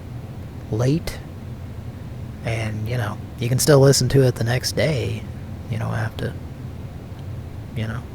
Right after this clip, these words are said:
sit there anticipating when it's gonna start. <laughs>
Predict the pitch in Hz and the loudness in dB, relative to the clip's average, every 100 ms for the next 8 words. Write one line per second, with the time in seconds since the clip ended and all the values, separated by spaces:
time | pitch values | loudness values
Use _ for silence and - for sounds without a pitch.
0 | - - - - 107 - 110 107 113 110 | -8 -8 -4 -2 0 0 0 0 -2 0
1 | 120 - 117 123 113 113 117 120 - 110 | 0 0 0 0 0 0 0 -2 -2 -4
2 | - 110 113 - - - - - - - | -2 -2 -2 -4 -8 -8 -8 -6 -6 -4
3 | - - - - - - - - - - | -4 -2 -4 -6 -8 -6 -4 -6 -6 -6
4 | - - - - - - - - - - | -6 0 10 10 10 8 0 -2 -4 -6
5 | - - - - - - 453 440 427 - | -6 -6 -6 -8 -8 -2 8 10 10 6
6 | - - - - - 339 302 | 0 -4 -6 -2 2 4 4